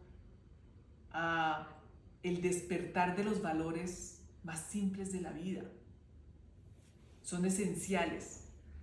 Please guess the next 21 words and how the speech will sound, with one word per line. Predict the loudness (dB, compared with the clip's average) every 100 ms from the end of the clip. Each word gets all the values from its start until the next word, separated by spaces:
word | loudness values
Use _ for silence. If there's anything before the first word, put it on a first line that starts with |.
| -14 -18 -18 0
Y | 6
los | 8
resultados | 8 8 6 8 8 6
finales | 6 8 8 6 4
dentro | 2 4
de | 2
una | 2
organización | 2 0 0 -2 0 2
o |
dentro | 2 0 -2
de | -4
un | -2
hogar | 0 0 2
es | -2 -4 -8 -16 -16 -14 -12 -12 -12 -14 -16 -16 -14 -14 -14 -14 -2
ese | 0 4
relacionamiento, | 4 6 4 2 0 2 2 0 0
ese | -2 0 2
crecimiento | 6 6 6 4 4 6 6 6 2 4 2 -2 -8 -14 -16 -18 -14
constante, | -4 -2 -2 2 6 8 8 6 2
profundo, | 2 2 0 0 0 2 4 2 2 2 0
estable, | -4 -6 2 6 8 8 4